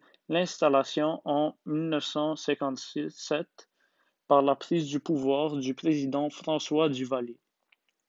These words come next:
Il, il installe alors sa dictature duvalieriste, ce qui déclenchera le début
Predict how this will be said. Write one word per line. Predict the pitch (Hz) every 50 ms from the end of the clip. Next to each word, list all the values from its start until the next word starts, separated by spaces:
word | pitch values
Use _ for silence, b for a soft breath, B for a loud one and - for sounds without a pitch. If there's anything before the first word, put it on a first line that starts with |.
| _ _ _ _ _ _ _ _ _
Il, | 175 156 143 156 156 - - _ _ _
il | - 156 147
installe | 160 - 196 202 185 - - 165 160 175 175 175 -
alors | 165 147 143 143 147 160 170 -
sa | - - 147
dictature | 139 160 170 - - - 139 - - - - 143 143 147 151 - b b b b b b b b b b -
duvalieriste, | 135 135 147 160 170 156 147 143 151 143 139 151 151 147 - - - - - - _ _ _ _ _ _ _ _ _ -
ce | - - - - 147
qui | 143 - - - 156 151 156 151 - - _ _ _ -
déclenchera | 165 147 143 175 175 - - 175 170 165 - 151 139 131 151 165
le | 165 151 139
début | 135 135 151 147 147 160 165 180 190 -